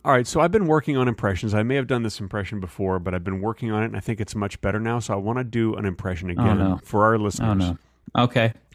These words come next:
Speaker 1: This
Speaker 2: Sure.
Speaker 1: is a man trying to eat ice cream on the surface of the sun. Have you heard this before?
Speaker 2: Uh, I don't think so.
Speaker 1: Okay.
Speaker 2: I don't think so.
Speaker 1: 'Cause I've been working on this for a few months, and I feel like it's gotten a lot better.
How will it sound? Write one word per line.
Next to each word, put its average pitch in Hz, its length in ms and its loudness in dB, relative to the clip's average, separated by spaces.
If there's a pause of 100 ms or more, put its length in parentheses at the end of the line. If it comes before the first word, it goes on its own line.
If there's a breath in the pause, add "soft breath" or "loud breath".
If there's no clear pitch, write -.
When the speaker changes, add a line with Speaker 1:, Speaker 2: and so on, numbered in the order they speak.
(120)
Speaker 1:
This 123 160 2
Speaker 2:
Sure. 123 140 6
Speaker 1:
is 110 260 0 (380 soft breath)
a 110 60 0
man 143 640 2 (360 soft breath)
trying 151 480 0
to 151 120 -4
eat 135 220 -2 (140)
ice 135 240 0
cream 87 460 -8 (460)
on 98 180 -2
the 90 100 -4
surface 120 520 -2
of 101 140 -4
the 101 100 -2
sun. 78 360 -4
Have 90 160 -8
you 104 80 2
heard 143 160 4
this 170 120 -2
before? 190 340 0
Speaker 2:
Uh, 113 40 -2 (840)
I 113 100 2
don't 156 240 4
think 135 200 4
so. 85 340 -2
Speaker 1:
Okay. 117 160 0
Speaker 2:
I 113 100 0
don't 107 140 0
think 101 160 -4
so. - 60 -14
Speaker 1:
'Cause 120 120 2
I've 156 100 4
been 196 140 2
working 214 300 2
on 151 80 2
this 139 140 0
for 135 140 -2
a 113 40 2
few 147 200 0
months, 123 320 2
and 110 120 0
I 104 40 2
feel 196 220 0
like 185 180 2
it's 139 140 -4
gotten 123 260 0
a 117 60 0
lot 104 320 0
better. 82 320 -4